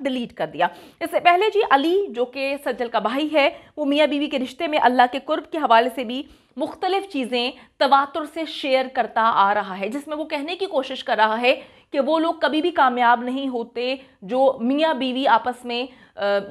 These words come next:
लड़ते हैं, झगड़ते हैं, तकलीफ देते हैं एक दूसरे को। मगर जी, लगता नहीं है कि अहद को इसकी किसी भी चीज़ में कोई भी इंटरेस्ट है। और, अ, जब ये सारे मामलात हो रहे हैं, तो अली,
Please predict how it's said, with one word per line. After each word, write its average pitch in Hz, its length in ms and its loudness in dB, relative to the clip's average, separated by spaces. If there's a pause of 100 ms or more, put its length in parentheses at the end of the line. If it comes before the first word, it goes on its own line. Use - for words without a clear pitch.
लड़ते 262 480 2
हैं, 269 260 -4
झगड़ते 247 480 0
हैं, 240 380 -4
तकलीफ 247 400 -4
देते 247 320 0
हैं 254 140 -2
एक 202 120 -4
दूसरे 180 300 -4
को। 180 220 0 (320)
मगर 320 180 6
जी, 427 120 2
लगता 330 300 2
नहीं 370 180 -4
है 349 180 -2
कि 381 120 -4
अहद 269 380 2
को 302 220 -4
इसकी 269 440 -8
किसी 302 240 -8
भी 285 100 -4
चीज़ 240 420 -6
में 233 120 -4
कोई 226 200 2
भी 226 100 -6
इंटरेस्ट 214 560 -2
है। - 260 -8 (720)
और, 190 420 4
अ, - 720 -4
जब 240 220 2
ये 302 100 2
सारे 277 260 4
मामलात 254 480 2
हो 208 120 0
रहे 247 140 0
हैं, 226 240 -6
तो 190 120 -4
अली, 262 440 -4